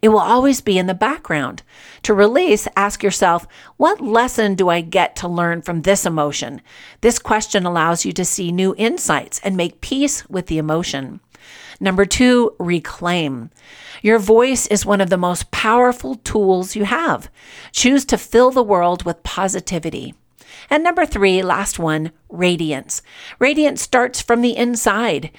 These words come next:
You must feel good and love yourself before others love you.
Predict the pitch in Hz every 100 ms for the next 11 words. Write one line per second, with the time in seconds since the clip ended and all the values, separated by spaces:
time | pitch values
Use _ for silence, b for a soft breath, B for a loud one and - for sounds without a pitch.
0 | B B 226 208 214 - - 269 285 233
1 | 247 226 190 170 190 185 185 214 254 226
2 | - 185 156 - 180 170 180 175 185 180
3 | 196 185 180 - - 202 175 170 165 156
4 | 147